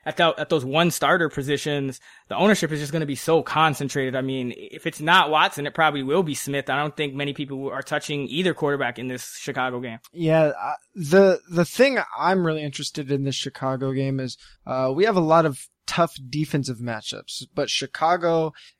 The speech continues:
Speaker 2: uh, ranks lowest in quarterback A F P A and lowest in running back A F P A. So
Speaker 1: Mm-hmm.
Speaker 2: not only do I like Keenum, I like Latavius because if Minnesota can move the ball well through the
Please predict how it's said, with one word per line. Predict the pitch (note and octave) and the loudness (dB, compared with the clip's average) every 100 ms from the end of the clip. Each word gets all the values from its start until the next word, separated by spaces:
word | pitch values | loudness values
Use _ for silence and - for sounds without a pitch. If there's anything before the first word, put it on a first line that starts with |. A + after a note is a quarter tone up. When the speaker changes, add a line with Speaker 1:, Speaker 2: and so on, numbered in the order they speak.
| - | 2
Speaker 2:
uh, | C#3 C#3 | 4 6
ranks | C#3 C#3+ C#3+ - - - | 4 2 2 -4 -8 -8
lowest | B2 B2+ D3 E3 F3+ - - - | -4 4 6 6 4 0 -8 -8
in | D3+ C#3+ C#3 C3+ - - | -2 2 2 -2 -8 -2
quarterback | - F3 G3 G#3 G#3 - | 2 4 8 6 6 2
A | G3+ | 2
F | G3+ - | 2 -2
P | - G#3 | 0 4
A | G#3 G#3 | 4 2
and | E3 D3+ | -2 -2
lowest | C#3 C#3+ D#3 D3 | 2 2 2 -2
in | C#3 | -6
running | C3 B2+ D#3 F3+ D#3 | -4 2 2 4 2
back | C3 A#2+ - | 2 0 -2
A | B2+ A#2+ | -2 -2
F | A#2 | -4
P | - B2+ A#2 | -10 -8 -6
A. | A2+ - - _ | -8 -10 -20 _
So | - - C3 B2+ | -8 -2 -2 -2
Speaker 1:
Mm-hmm. | D#3 D#3 | -6 0
Speaker 2:
not | D#3 F3 | 2 4
only | A#3+ G3+ | 4 4
do | E3+ | 6
I | E3 | 6
like | D#3 D3+ - | 6 4 0
Keenum, | - - G3 F3 D#3 C#3 | -8 0 2 2 0 0
I | D#3+ | 2
like | G#3 G3+ | 2 2
Latavius | D3+ - F3 D3+ C#3+ - | -2 2 2 4 0 -2
because | C#3 D#3 C#3 - - _ | -4 -2 -4 -8 -20 _
if | F#3 - - G3+ | -2 -2 -4 0
Minnesota | G#3 G3 - F3 F3+ | 2 4 4 4 4
can | - - E3 E3+ | 2 0 2 4
move | D#3 D3+ | 4 2
the | C#3+ | 0
ball | B2+ C3 D3 | -2 0 0
well | C#3+ | 0
through | B2+ C#3+ B2+ | -2 -6 -6
the | B2 | -8